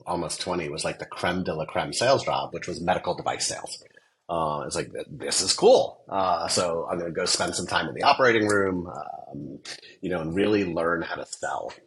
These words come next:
And what I realized was I like, I love selling. I still love selling and closing deals and being involved in deals.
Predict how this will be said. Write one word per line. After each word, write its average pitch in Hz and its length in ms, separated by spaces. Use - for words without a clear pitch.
And 95 180
what 90 100
I 87 60
realized 87 920
was 78 500
I 85 160
like, 82 600
I 87 60
love 92 400
selling. 62 440
I - 60
still 95 500
love 78 320
selling 67 440
and 73 120
closing 78 440
deals 71 340
and 71 140
being 71 160
involved - 420
in 67 100
deals. - 400